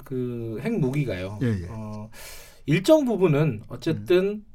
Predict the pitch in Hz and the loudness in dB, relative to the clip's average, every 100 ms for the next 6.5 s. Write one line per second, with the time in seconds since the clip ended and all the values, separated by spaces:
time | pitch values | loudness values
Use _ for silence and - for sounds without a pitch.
0 | - - 120 117 117 117 113 123 131 180 | -18 -12 -10 -8 -8 -8 -6 -4 -2 0
1 | 160 131 117 - 143 107 - 117 123 113 | 0 -2 -4 -4 -2 -4 -6 -4 0 2
2 | 143 160 160 - 202 190 151 131 160 233 | 2 2 0 0 2 4 4 0 -4 -6
3 | 247 131 127 151 190 170 139 131 131 214 | -6 -6 -4 -4 -2 -2 0 -2 -2 -6
4 | - 190 156 143 - 117 143 240 - - | -4 -2 -2 -2 -2 -2 -4 -6 -8 -18
5 | - - 143 151 - 143 220 - 226 202 | -10 -4 -2 -2 -2 -2 -2 6 8 8
6 | 185 175 185 214 | 6 4 4 2